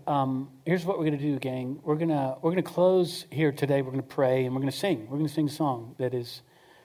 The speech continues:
really designed to guide us to him and commit ourselves to him. Um, and they're gonna be here. So we're not,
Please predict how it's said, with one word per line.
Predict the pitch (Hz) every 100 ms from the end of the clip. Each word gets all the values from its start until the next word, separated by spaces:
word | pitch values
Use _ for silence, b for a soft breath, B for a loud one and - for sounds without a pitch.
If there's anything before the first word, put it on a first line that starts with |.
| b
really | 143 135
designed | 127 123 135 131 131
to | 120 120
guide | - 131 131
us | 127
to | -
him | 123 131 131 127
and | 120 120 - _
commit | - 139 135
ourselves | 127 127 117
to | - 143
him. | 117 117 - _ _ B B B B B B B -
Um, | 139 135 131 131 131 - - _ _ - - _ -
and | 147 139 139 135 139 - _ _ -
they're | 151
gonna | 196 196
be | 156 190
here. | 151 147 104 -
So | - -
we're | 143
not, | 151 175